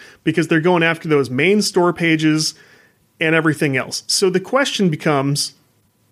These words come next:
before we dive further into I D at Xbox, what is the alternative? Okay, well,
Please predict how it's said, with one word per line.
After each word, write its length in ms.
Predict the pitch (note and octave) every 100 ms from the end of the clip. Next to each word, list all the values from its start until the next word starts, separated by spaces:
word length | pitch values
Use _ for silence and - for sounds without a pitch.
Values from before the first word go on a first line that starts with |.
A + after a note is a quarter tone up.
| -
before 260 | E3 D#3 A#3
we 120 | G#3+
dive 260 | F3+ E3
further 380 | - F#3 F#3+ F3
into 180 | E3 D#3
I 140 | D3+
D 160 | D#3 D#3+
at 80 | C3
Xbox, 640 | E3 - - A#2+ A#2+ - - _ _ _ _ _ _
what 280 | D#3 E3 G#3+
is 140 | G#3
the 140 | - E3+
alternative? 800 | D3+ D3 A3 G3 C3+ - - - _ _ _ _
Okay, 340 | A#3 G3+ G3+ C#3
well, 400 | C#3 C3+ -